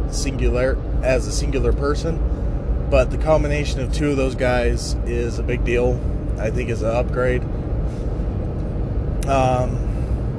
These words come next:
still have P J Tucker at the power forward position, who is a very good defender, um, and can hit wide open threes. You get Marcus Morris and Mo Harkless at the small forward position, who is a hu-,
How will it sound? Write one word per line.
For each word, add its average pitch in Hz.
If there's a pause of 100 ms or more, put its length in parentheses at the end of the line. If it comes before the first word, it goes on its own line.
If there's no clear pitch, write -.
(880)
still 147
have 139
P 151
J 139
Tucker 147
at 123
the 120
power 143
forward 135
position, 135
who 139
is 123
a 117
very 143
good 151
defender, 143 (1300)
um, 120
and 127
can 135
hit 127
wide 120
open 123
threes. 160 (240)
You -
get 127
Marcus 143
Morris 143
and 120
Mo 123
Harkless 165 (520)
at 120
the 117 (240)
small 160
forward 156
position, 147
who 123
is 113
a -
hu-, 160